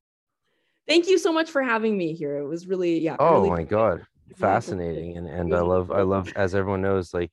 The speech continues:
Speaker 2: you know, that intersection between, you know, ritual work and psychedelics is a, a very fun place for me to spend my time.
Speaker 1: I'm really ready to do more with that too. Like,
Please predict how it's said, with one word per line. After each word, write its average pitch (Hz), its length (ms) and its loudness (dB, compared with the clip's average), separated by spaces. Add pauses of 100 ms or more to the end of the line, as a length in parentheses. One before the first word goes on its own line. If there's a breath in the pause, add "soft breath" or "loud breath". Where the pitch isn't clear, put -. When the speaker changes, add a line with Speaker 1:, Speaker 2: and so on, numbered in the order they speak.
Speaker 2:
you 85 100 -8
know, 85 140 -6
that 85 240 -4
intersection 92 680 -6
between, 82 520 -6 (280)
you 85 140 -8
know, 82 60 -6
ritual 87 520 -2
work 85 300 -2
and 76 180 -8 (480 loud breath)
psychedelics 82 640 -2
is 78 140 -8
a, 80 140 -2
a - 140 -10
very 80 360 -2
fun 78 260 -8
place 82 280 -6
for 78 120 -16
me 73 120 -10
to 71 60 -14
spend 76 280 -10
my 71 120 -8
time. 311 260 2
Speaker 1:
I'm 233 220 2
really 190 340 0
ready 160 500 0
to 156 100 -4
do 143 160 -6
more 135 220 -8
with 117 140 -14
that - 200 -16
too. - 280 -14
Like, - 180 -14